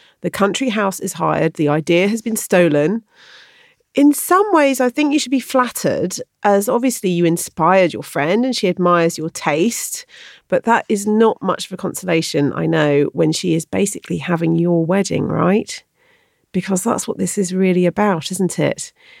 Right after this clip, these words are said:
You're angry with your friend, and that's understandable.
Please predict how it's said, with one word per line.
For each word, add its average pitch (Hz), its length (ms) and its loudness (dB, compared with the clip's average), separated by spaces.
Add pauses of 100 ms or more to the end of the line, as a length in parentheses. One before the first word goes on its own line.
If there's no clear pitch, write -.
(320)
You're 190 280 2
angry 233 360 4
with 180 140 4
your 170 120 0
friend, 170 720 0 (140)
and 175 180 2
that's 202 220 -2
understandable. 180 880 -2